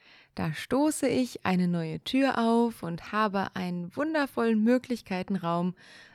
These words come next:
Und was mache ich? Ich denke ihn mir kaputt. Oder zumindest denke ich ihn mir kompliziert.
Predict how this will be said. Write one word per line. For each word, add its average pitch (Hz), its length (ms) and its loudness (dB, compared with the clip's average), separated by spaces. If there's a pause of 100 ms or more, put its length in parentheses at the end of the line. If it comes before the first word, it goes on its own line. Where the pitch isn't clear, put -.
(120)
Und 349 460 0
was 202 180 -2
mache 175 240 -4
ich? - 400 -4 (840)
Ich 262 320 -2
denke 185 340 0
ihn 190 260 0
mir 156 180 -4
kaputt. - 680 -8 (680)
Oder 240 220 6
zumindest 208 760 0 (280)
denke 196 280 2
ich 190 140 -6
ihn 208 160 0
mir 202 120 0
kompliziert. 220 960 -6